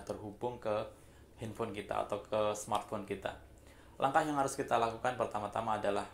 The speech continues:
tentu saja menyiapkan handphone kita, ya. Jadi, pastikan teman-teman sudah menyiapkan handphonenya. Kemudian, eh, teman-teman bisa masuk ke menu setting, ya.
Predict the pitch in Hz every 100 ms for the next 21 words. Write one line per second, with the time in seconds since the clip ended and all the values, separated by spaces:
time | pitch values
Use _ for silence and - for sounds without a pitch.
0 | - - 107 107 104 113 113 - - 110
1 | 107 104 98 - 101 101 98 110 98 107
2 | 98 101 101 107 101 - - - - -
3 | 110 - - 113 110 107 107 110 117 107
4 | 101 101 98 101 101 98 - 101 117 147
5 | - - - - - 110 110 143 170 -
6 | - 110 110 110 127 120 143 151 123 -
7 | 127 120 117 135 120 117 113 110 110 107
8 | 107 110 - 104 - 131 117 104